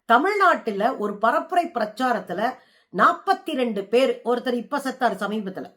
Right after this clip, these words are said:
மொத்தமா நாற்பத்தி ரெண்டு பேர் இறந்திருக்காங்க. நூத்திற்கும் மேற்பட்ட நபர்கள் மிகப்பெரிய ஆபத்தான சூழ்நிலையில மருத்துவமனையில சேர்க்கப்பட்டு, அவங்க பாதுகாக்கப்பட்டு இப்ப வீடு திரும்பி இருக்கிறாங்க.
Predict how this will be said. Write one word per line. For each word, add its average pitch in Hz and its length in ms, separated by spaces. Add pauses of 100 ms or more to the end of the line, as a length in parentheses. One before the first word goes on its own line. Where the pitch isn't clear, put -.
மொத்தமா 294 320
நாற்பத்தி 247 480
ரெண்டு 185 140
பேர் 254 160
இறந்திருக்காங்க. 208 640 (600)
நூத்திற்கும் 392 840
மேற்பட்ட 233 880 (160)
நபர்கள் 302 640
மிகப்பெரிய 359 680
ஆபத்தான 311 720
சூழ்நிலையில 269 580
மருத்துவமனையில 277 580
சேர்க்கப்பட்டு, 240 760 (340)
அவங்க 320 280 (120)
பாதுகாக்கப்பட்டு 269 680
இப்ப 392 200
வீடு 247 300
திரும்பி 185 300
இருக்கிறாங்க. - 360